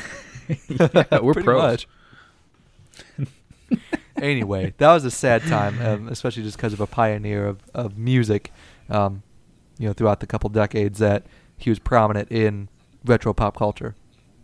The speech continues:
Speaker 1: Oh, yeah, a member of one of the biggest bands, if not the biggest
Speaker 2: Ever.
Speaker 1: bands in history.
Speaker 2: December ninth, nineteen ninety-three,
Speaker 1: Yeah.
Speaker 2: a five-day repair job in space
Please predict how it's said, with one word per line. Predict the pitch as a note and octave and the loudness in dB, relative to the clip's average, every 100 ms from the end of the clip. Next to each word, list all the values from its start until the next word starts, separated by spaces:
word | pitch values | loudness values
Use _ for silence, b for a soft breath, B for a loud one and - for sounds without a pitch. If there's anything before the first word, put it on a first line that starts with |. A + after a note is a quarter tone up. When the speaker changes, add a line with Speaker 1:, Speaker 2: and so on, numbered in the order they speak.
| - - - - b b b b b b - | -20 -20 -20 -20 b b b b b b -2
Speaker 1:
Oh, | B2 | 0
yeah, | A2 F#2 | 2 2
a | |
member | A2 A#2 A2 G#2 | 0 0 0 0
of | G2+ | 0
one | G#2+ | -2
of | F#2 | -2
the | |
biggest | F#2 - G#2 G#2 - | -2 -2 -2 -4 -6
bands, | F#2+ F#2 A2+ | -6 -6 -8
if | - | -4
not | A2+ G#2+ G2+ | 0 0 -2
the | G2+ | -8
biggest | F#2+ F#2+ A#2 G#2 | -2 0 0 0
Speaker 2:
Ever. | |
Speaker 1:
bands | F#2 E2+ F2 | -2 -4 -8
in | F2 | -10
history. | F2 - D#2 - b b b b - | -10 -10 -12 -14 b b b b -4
Speaker 2:
December | B2+ G3 C#3+ | 0 2 2
ninth, | C3+ C3 C#3+ | 2 2 0
nineteen | B2+ B2+ C#3+ B2 | 0 0 0 0
ninety-three, | A2+ A2+ F2 - A2 C3+ - | 2 2 -2 -2 -2 -2 -6
Speaker 1:
Yeah. | - | -8
Speaker 2:
a | |
five-day | - C3 C3+ B2+ C3 B2+ | 2 4 4 4 2 2
repair | A2+ - D3 C#3+ | 0 -4 -2 -2
job | B2 A#2 B2 C3+ - - | 2 4 4 2 -4 -8
in | B2 A2+ G#2+ | -6 -4 -6
space | - A3 F3+ - | -4 -2 -2 -6